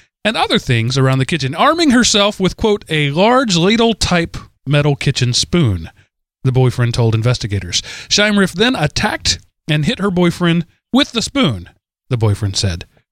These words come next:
"A spoon is a utensil featuring a diminutive bowl affixed to a longer handle.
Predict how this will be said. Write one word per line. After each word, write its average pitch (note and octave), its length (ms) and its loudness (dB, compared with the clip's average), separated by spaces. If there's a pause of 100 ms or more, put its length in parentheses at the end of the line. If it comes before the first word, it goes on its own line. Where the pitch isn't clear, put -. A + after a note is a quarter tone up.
(320)
"A C3 60 2
spoon D#4+ 340 2
is E3 120 2
a E3+ 40 2
utensil D#3+ 440 0
featuring E3+ 380 2
a C3 40 2
diminutive E3+ 680 2
bowl C3 300 2
affixed - 360 -2
to F3 120 4
a - 20 2 (140)
longer G3+ 240 2
handle. D3 500 0